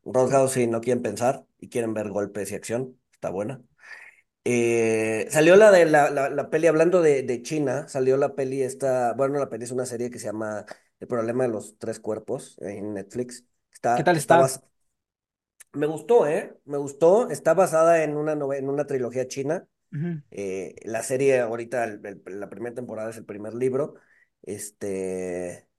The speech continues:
Speaker 1: pero está buena. Está, está, es, es, es, o sea, se supone que unos aliens nos van a,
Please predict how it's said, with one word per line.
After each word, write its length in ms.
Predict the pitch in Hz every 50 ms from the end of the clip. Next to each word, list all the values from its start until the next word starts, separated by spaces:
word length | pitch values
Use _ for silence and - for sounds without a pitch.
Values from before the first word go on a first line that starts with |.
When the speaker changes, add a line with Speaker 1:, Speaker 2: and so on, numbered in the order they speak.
| _ _ _ _ _ _
Speaker 1:
pero 120 | - 131 131
está 160 | - - 170
buena. 440 | 175 202 226 214 170 117 104 - - -
Está, 500 | - - - 147 156 160 160 160 160 147
está, 460 | 143 - - 151 151 156 160 160 156
es, 120 | 151 156 151
es, 160 | 160 160 143
es, 280 | - 165 151 - - -
o 280 | - - - _ _ _
sea, 160 | - - 131
se 120 | 127 131
supone 500 | 127 - 131 120 151 156 156 165 170 165
que 640 | 165 147 139 135 131 127 127 120 117 117 113 117 - _ _ _ _ _ _ _ _
unos 520 | - 139 143 139 143 139 139 - - - _ _ _
aliens 440 | - 113 120 123 131 131 131 127 -
nos 180 | 110 113 110 110
van 220 | 113 113 117 120
a, 280 | 117 113 107 107 110